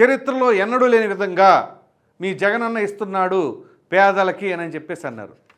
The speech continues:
తీరా కట్ చేస్తే ఎంతమందికి ఇచ్చారు? ఏడాదికి ఐదు లక్షల మందికి లబ్ధిదారులకి ఇళ్ళు నిర్మించిస్తామని చెప్పేసి అన్నారు.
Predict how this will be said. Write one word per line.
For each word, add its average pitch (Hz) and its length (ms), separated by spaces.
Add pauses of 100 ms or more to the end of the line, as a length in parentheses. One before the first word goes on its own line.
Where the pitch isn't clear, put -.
(100)
తీరా 156 180
కట్ 139 280
చేస్తే 202 440 (320)
ఎంతమందికి 160 440
ఇచ్చారు? 170 340 (540)
ఏడాదికి 269 480
ఐదు 247 180
లక్షల 240 300
మందికి 240 240
లబ్ధిదారులకి 214 600
ఇళ్ళు 208 140
నిర్మించిస్తామని 196 760
చెప్పేసి 135 300
అన్నారు. 107 260